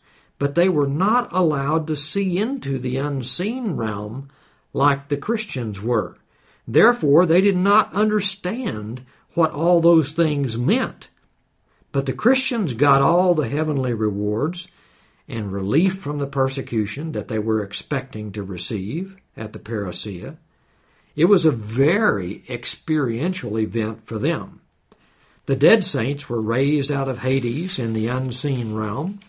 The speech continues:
while the living saints had their bodies changed from mortal to immortal, and they went into the unseen realm at that change,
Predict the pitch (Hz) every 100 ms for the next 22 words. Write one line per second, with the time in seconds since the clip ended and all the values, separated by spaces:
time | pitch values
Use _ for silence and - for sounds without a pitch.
0 | _ _ _ 135 135 127 120 127 196 165
1 | 104 131 117 175 - 131 117 139 143 95
2 | 117 123 127 120 - - - 180 214 120
3 | 123 170 156 - - _ _ _ - 127
4 | 104 98 123 156 170 180 185 185 139 143
5 | 196 233 120 101 113 170 180 _ _ _
6 | _ _ _ _ 117 110 107 104 101 123
7 | 117 120 110 107 127 120 135 139 147 123
8 | 123 131 135 120 151 147 123 117 165 208
9 | 120 110 120 107 - _ - 139 104 110
10 | 165 185 185 -